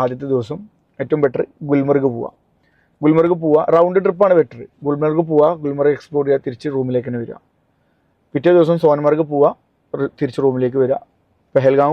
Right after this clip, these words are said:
പോവുക, തിരിച്ച് റൂമിലേക്ക് വരിക. ദൂത് പത്രി പോവുക, തിരിച്ച് റൂമിലേക്ക് വരിക. പിന്നെ ലോക്കൽ കശ്മീർ എക്സ്പ്ലോറേഷനും കാര്യങ്ങളും കഴിഞ്ഞതിന് ശേഷം നമുക്ക് നേരെ അവിടുന്ന് നമ്മൾ പോയ പോലെ തന്നെ നേരെ ശ്രീനഗറിൽ നിന്ന്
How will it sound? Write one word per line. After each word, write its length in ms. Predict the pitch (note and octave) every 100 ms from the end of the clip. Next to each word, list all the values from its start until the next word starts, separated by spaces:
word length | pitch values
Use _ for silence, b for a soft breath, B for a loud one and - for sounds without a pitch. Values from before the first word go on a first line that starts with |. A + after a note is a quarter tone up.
| D#3+
പോവുക, 160 | C#3+ D#3
തിരിച്ച് 220 | C#3+ A#2+ C3+
റൂമിലേക്ക് 340 | B2+ B2+ B2 B2
വരിക. 140 | A#2+ E3+
ദൂത് 160 | C3+ C3+ C3+
പത്രി 200 | C3 C#3+
പോവുക, 120 | C3 C3+
തിരിച്ച് 200 | A#2+ C3
റൂമിലേക്ക് 320 | B2+ B2 A#2+ C3
വരിക. 140 | C3 E3+ _ _ _ _ _
പിന്നെ 140 | E3 F3+
ലോക്കൽ 300 | D#3+ D3+ F3+ F#3 -
കശ്മീർ 340 | D3 - D#3 D3+
എക്സ്പ്ലോറേഷനും 520 | - D3+ C#3 C3 C#3+ C#3
കാര്യങ്ങളും 300 | C3 C3+ C3
കഴിഞ്ഞതിന് 340 | C3+ B2+ C3 C3+
ശേഷം 180 | B2+ C3 B2+
നമുക്ക് 200 | B2 B2
നേരെ 140 | B2 B2
അവിടുന്ന് 240 | B2+ D3+ G#3+ _ _ -
നമ്മൾ 140 | C#3+ C#3
പോയ 160 | D3 D3 D#3
പോലെ 140 | D3 B2+
തന്നെ 160 | C#3 A3 - C3
നേരെ 180 | B2+ A3 _ _ _ _ -
ശ്രീനഗറിൽ 400 | D3 C#3 C#3
നിന്ന് 100 | C#3+